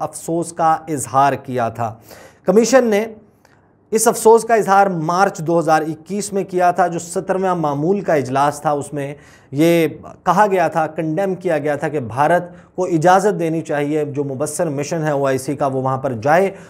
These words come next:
और जाकर मकबूजा वादी में सूरत हाल का जायज़ा लें। तो अब आप सूरत हाल का अंदाज़ा लगाइए कि इसी दौरान जो इस्लामाबाद में इवेंट्स हो रहे हैं, उसमें ओआईसी के सेक्रेटरी जनरल, उनके पैगामात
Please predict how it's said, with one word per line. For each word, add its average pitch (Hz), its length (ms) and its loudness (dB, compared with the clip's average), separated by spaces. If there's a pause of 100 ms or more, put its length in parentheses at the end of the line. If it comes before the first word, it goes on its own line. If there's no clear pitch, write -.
(140)
और 156 100 0
जाकर 202 340 4
मकबूजा 165 460 0
वादी 139 280 0
में 156 120 -4
सूरत 139 300 -6
हाल 135 220 2
का 135 200 0
जायज़ा 127 420 2
लें। 110 160 -4 (420)
तो - 40 2
अब 220 440 2 (440)
आप 185 220 4
सूरत 208 260 2
हाल 190 260 4
का 202 140 2
अंदाज़ा 170 360 4
लगाइए 160 400 0
कि 180 140 -4
इसी 202 320 -6
दौरान 170 340 2
जो 170 80 -2
इस्लामाबाद 160 520 0
में 165 260 -4
इवेंट्स 151 480 -6
हो 127 100 -4
रहे 123 180 -4
हैं, 131 240 -6
उसमें 175 640 -2 (520)
ओआईसी 240 540 6
के 196 200 0
सेक्रेटरी 175 500 -6
जनरल, 170 440 0
उनके 156 500 -4
पैगामात 135 800 -2